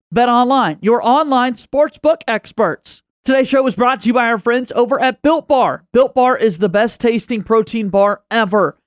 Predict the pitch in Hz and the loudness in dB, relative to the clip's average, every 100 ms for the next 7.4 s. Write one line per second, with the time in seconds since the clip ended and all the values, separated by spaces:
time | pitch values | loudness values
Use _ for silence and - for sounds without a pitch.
0 | _ _ 208 - - - 254 233 180 220 | _ _ -4 -4 -10 -2 0 0 2 2
1 | 165 - - 226 240 - 247 240 233 208 | 0 -2 -6 -6 -6 -8 -6 -6 -4 -6
2 | 208 233 240 214 240 202 202 196 175 180 | -4 -4 -4 -6 -8 -6 -2 0 0 -2
3 | - - _ _ - - 294 - 262 262 | -4 -16 _ _ -8 -2 -2 -2 -4 -2
4 | 247 240 226 - 202 - 254 208 220 190 | 0 0 -2 -6 -10 -4 -4 -2 -4 -4
5 | 170 _ _ - 180 226 214 - 233 240 | -6 _ _ -8 -2 0 -2 -2 -2 -2
6 | 233 220 214 240 285 - 240 208 185 196 | -2 -2 -2 -4 -6 -6 -4 -4 -6 -8
7 | - 233 233 226 | -4 -2 -2 -4